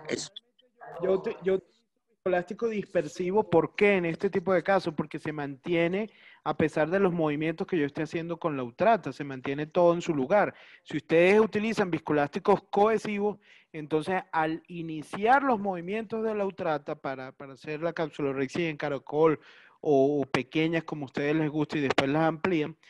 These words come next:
Speaker 2: generalmente si tienen cohesivo se va a salir, se va a salir bastante rápido y quizás no va a ser, mm, eh, no va a darle una estabilidad a la, a la cámara anterior. Entonces, fíjense, en este caso la, la inicié en forma de caracol.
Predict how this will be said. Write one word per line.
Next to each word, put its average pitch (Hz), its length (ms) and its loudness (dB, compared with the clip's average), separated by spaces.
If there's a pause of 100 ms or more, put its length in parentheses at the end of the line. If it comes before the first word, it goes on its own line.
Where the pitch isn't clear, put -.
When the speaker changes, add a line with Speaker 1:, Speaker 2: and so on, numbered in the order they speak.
(420)
Speaker 2:
generalmente 170 580 0
si 190 120 -4
tienen 202 260 2
cohesivo 226 480 4
se 185 160 4
va 170 80 6
a 190 60 2
salir, 202 360 -2
se 151 120 -10
va 156 100 -6
a 156 40 -8
salir 190 260 -4
bastante 175 440 -6
rápido 156 480 -2 (320)
y 165 120 -14
quizás 190 340 -4
no 180 160 -4
va 185 80 0
a 175 60 -2
ser, 175 340 -4
mm, 165 240 -14 (140)
eh, 143 380 -6
no 151 120 -4
va 175 120 6
a 180 140 4
darle 185 140 -2
una 180 140 -2
estabilidad 147 680 0 (260)
a 147 120 -4
la, 139 180 -2
a 127 360 -6
la 123 160 -10 (100)
cámara 143 360 2
anterior. 117 500 -8 (560)
Entonces, 135 340 -4
fíjense, 185 320 0
en 151 80 -2
este 165 300 -4
caso 170 320 0
la, 202 260 0
la 156 400 -2
inicié 170 720 -2
en 147 140 -8
forma 147 420 -4
de 147 120 0
caracol. 214 640 0